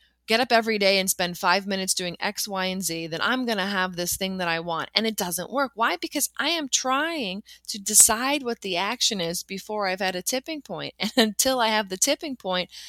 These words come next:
it's not inspired action. It's just assumed action, or it's hopeful action,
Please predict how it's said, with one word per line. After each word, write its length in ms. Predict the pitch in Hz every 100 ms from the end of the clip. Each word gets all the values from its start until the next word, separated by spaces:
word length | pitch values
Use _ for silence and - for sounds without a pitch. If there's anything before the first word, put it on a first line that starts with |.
| - - -
it's 200 | 220 214
not 240 | 240 302
inspired 540 | 247 - - 196 196
action. 440 | 214 277 - 185 -
It's 240 | 202 - -
just 400 | 190 165 175 -
assumed 600 | 165 - 185 196 196 196
action, 600 | 95 107 - - - - -
or 180 | - 165
it's 180 | 156 -
hopeful 600 | 208 240 240 - 160 143
action, 540 | 98 82 - - 143